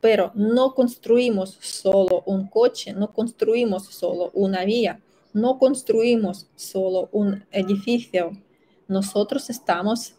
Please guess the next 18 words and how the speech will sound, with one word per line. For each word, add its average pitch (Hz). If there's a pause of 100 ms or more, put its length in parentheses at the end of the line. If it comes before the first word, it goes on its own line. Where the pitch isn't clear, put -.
desarrollando, 196
implementando 196 (960)
una, 240
con 208
un 233
complejo 208 (640)
total, 190 (140)
una 233
infraestructura 233 (100)
de 196
transporte. 185 (1500)
Todo 233 (440)
lo 202
que 185
estamos 196
construyendo 240
desde 196
cero, 196